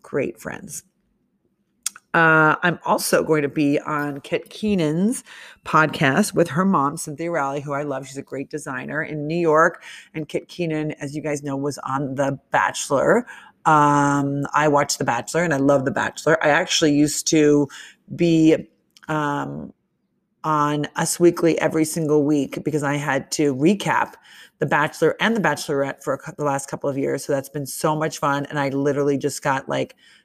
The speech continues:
trapped in the, watching The Bachelor and Bachelorette. I can't, I can't miss it. I just am like, "Oh my God, what happened? What happened? What happened?" I don't even like looking online to see, like,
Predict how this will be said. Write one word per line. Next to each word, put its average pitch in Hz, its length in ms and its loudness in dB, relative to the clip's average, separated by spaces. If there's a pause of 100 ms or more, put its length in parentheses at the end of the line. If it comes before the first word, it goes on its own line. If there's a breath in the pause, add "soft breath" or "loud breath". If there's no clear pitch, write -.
(100)
trapped - 500 0 (540)
in 156 160 0
the, 147 340 -2 (120)
watching 147 560 0 (500)
The 143 60 -6
Bachelor 127 340 0
and 131 80 -2
Bachelorette. 135 380 -2
I - 40 -8
can't, - 300 -6
I 143 60 -6
can't - 220 -8
miss 127 180 -4
it. - 100 -6
I 135 120 -4
just - 220 -14
am 127 60 -10
like, 123 180 -8
"Oh 135 60 -4
my 127 100 -6
God, - 160 -6
what 139 80 -8
happened? - 280 -8
What 131 120 -8
happened? - 260 -6
What 139 100 -8
happened?" 113 240 -6
I 147 40 2
don't 160 120 4
even 156 180 0
like 147 220 2
looking 143 300 0
online 139 500 0
to - 60 -6
see, 143 240 0
like, 135 300 0